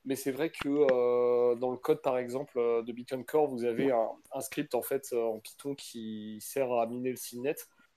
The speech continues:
Euh, vous êtes pas du tout obligé de l'utiliser, en fait, mais, euh, c'est, euh, c'est un peu le script officiel et, euh, <clears throat> c'est plus facile comme ça. Et effectivement, il y a des, euh, to sign et to spend.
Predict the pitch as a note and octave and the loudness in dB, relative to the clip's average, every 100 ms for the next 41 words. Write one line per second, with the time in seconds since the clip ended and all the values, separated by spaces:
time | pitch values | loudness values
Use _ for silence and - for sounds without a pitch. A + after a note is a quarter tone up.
0 | - - C3+ C3+ C3 B2+ C3 C#3 C#3 C#3+ | -2 4 6 6 4 2 4 4 2 -4
1 | E3 C#3 C3+ D3 C#3 - C#3 C3+ D#3 C#3 | -4 -4 -4 -4 -4 -10 -10 -2 -2 0
2 | - C3+ - A#2 A2+ A2+ A2 A2 - - | -2 -4 -4 -6 -2 2 2 0 -4 -6
3 | A2+ A2+ A2 G#2+ G2+ F3+ F#3+ - - B2+ | -2 0 0 -2 -6 -12 -16 -16 -10 -6
4 | C3 A#2+ C3+ B2+ B2 B2+ - C#3+ D3 C#3+ | -6 -6 -8 -6 -8 -6 0 6 6 6
5 | B2+ A#2 A2+ A2+ A2 - F#3 D#3+ D3 - | 2 0 0 -2 -4 2 2 4 2 0
6 | A#2+ A#2+ B2+ A#2 B2 A#2 D3+ D#3+ _ _ | -2 -4 -6 -4 -4 -4 -2 -4 _ _
7 | _ _ C3 C3 C#3 C3+ D3 C#3+ E3+ D3+ | _ _ 0 2 2 -2 0 4 6 6
8 | B2 C3+ C#3 C3+ A#2 A2+ A#2+ - C#3 C#3 | 4 4 6 6 6 4 -6 2 2 2
9 | A#2+ A#2+ - C#3+ D#3 | -2 -6 -2 0 0